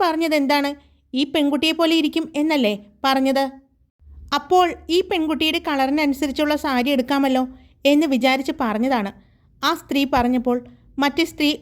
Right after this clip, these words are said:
ഒന്നും മിണ്ടാതെ നിന്നു. "അമ്മ പറഞ്ഞത് ശരിയാണ്, ഈ ചേച്ചിയുടെ നിറമൊക്കെയുണ്ട്.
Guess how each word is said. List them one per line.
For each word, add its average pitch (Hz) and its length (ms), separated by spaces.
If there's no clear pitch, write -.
ഒന്നും 262 260
മിണ്ടാതെ 254 380
നിന്നു. 202 200
"അമ്മ 339 140
പറഞ്ഞത് 359 400
ശരിയാണ്, 262 460
ഈ 214 100
ചേച്ചിയുടെ 311 460
നിറമൊക്കെയുണ്ട്. 247 760